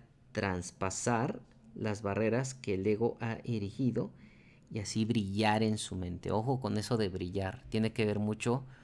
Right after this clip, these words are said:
otra vez, con el tema de la iluminación, de la pregunta que nos hacía Román. ¿Están de acuerdo?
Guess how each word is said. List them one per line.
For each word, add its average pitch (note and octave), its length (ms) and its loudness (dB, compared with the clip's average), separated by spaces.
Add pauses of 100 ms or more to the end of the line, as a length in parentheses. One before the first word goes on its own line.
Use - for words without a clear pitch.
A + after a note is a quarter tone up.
(240)
otra G#2+ 300 0
vez, A2 320 0 (260)
con G2 160 0
el G2 120 0
tema G#2+ 240 2
de G#2 120 2
la E2 100 0
iluminación, G2+ 800 2 (360)
de G2 200 -2
la F2 140 -2
pregunta G2+ 360 0
que G2 80 0
nos F2+ 180 -2
hacía F#2+ 300 0
Román. G#2 400 -2 (340)
¿Están - 220 -6
de F#2 80 -2
acuerdo? F#2+ 340 -4